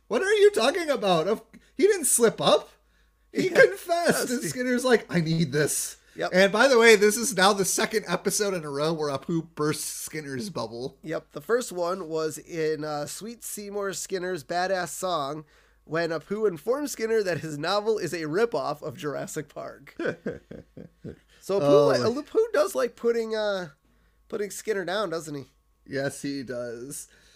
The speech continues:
Speaker 1: 'Cause, like, yeah, Skinner's like, "I knew you'd slip up. What are you talking about? He confessed."
Speaker 2: <laughs> Yeah.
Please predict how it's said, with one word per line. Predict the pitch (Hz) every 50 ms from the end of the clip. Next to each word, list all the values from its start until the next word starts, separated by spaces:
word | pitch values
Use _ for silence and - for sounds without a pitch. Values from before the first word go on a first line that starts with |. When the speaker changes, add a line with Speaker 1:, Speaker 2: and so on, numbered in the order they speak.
| _ _ _ _ _ _ _ _ _ _ - - -
Speaker 1:
'Cause, | - 359 190 254
like, | 208 196 202 - 208
yeah, | 254 226 202
Skinner's | - - 220 226 220 -
like, | 226 208 - 196
"I | 196
knew | 190 202 254 240
you'd | 196 160 160 151 -
slip | - - 170 143 -
up. | 160 160 196 - -
What | 381 453
are | 415
you |
talking | - - 427 453 480 - -
about? | 170 - 127 247
He | 311 294
confessed." | - - 220 - - - - _ 220 - - - - - - - - - -
Speaker 2:
<laughs> | -
Yeah. | 160 160 147 151 147 143